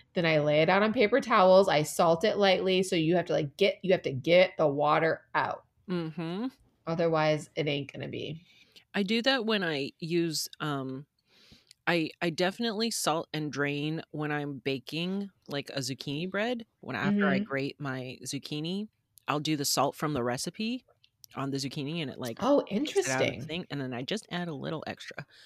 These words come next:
Speaker 2: when I'm baking it. But it takes
Speaker 1: Okay.
Speaker 2: some, takes the water out.
Speaker 1: I have never done that.
Speaker 2: And then I also do it when, just like you're talking about, when I make zoodles.
Speaker 1: Yep.
Speaker 2: Like spiralized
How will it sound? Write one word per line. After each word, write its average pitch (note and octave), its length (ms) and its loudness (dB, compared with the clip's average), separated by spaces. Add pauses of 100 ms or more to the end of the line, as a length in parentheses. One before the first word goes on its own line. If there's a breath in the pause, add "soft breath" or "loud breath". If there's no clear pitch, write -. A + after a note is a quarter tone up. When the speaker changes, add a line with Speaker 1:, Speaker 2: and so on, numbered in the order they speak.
(140)
Speaker 2:
when D3 100 -6
I'm B2 120 -2
baking A2+ 320 -8
it. C#3 140 -10 (420)
But D3 80 2
it F3+ 80 -4
takes F3+ 80 -2
Speaker 1:
Okay. F3 200 0
Speaker 2:
some, D3 120 -10 (200)
takes - 200 -6
the E3+ 80 -4
water B2+ 300 -4
out. C3+ 200 -6 (360)
Speaker 1:
I D#3 40 -6
have G#3 140 -2
never D#3+ 220 0
done G#3+ 200 -2
that. - 220 -6 (460 loud breath)
Speaker 2:
And G3+ 140 2
then A#3 160 2
I G#3+ 240 0
also G3 520 0
do D#3 240 -2
it D3+ 280 0
when, C#3+ 360 -6
just D#3 240 -6
like D#3+ 200 -6
you're F3 100 -4
talking C#3 340 -6
about, F2 200 -8
when C#3 100 -4
I C3 60 -4
make C3 180 -8
zoodles. C3 560 -8 (640)
Speaker 1:
Yep. F3 340 0
Speaker 2:
Like A#2+ 160 -10
spiralized C#3 800 -8